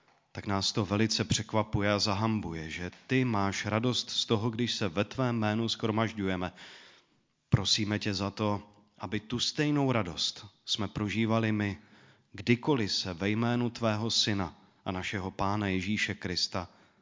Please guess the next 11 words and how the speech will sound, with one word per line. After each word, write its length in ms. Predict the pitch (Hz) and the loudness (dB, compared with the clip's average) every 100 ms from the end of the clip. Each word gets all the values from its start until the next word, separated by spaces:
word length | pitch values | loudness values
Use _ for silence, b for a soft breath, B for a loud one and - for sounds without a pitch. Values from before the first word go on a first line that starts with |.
| _ | _
shromažďujeme. 880 | - - 92 87 85 90 85 78 76 - _ _ _ _ _ B B B | -6 -4 -4 -4 -6 -6 -6 -8 -12 -16 _ _ _ _ _ B B B
Prosíme 500 | 117 120 - 135 127 | 0 2 4 4 4
tě 160 | 120 127 | 4 4
za 140 | 113 | 4
to, 260 | 110 92 82 b b b b | 2 -4 -8 b b b b
abychom 380 | 82 101 123 110 | -2 0 2 10
prožívali 680 | 107 120 120 143 131 131 117 | 10 10 4 2 4 2 2
v 80 | - | 0
srdci 440 | 117 110 - 98 | -2 0 0 0
hlubokou 640 | 80 104 117 139 139 135 | 2 4 6 6 4 2
radost, 680 | 110 90 85 78 - - - | 4 2 0 -4 -6 -8 -20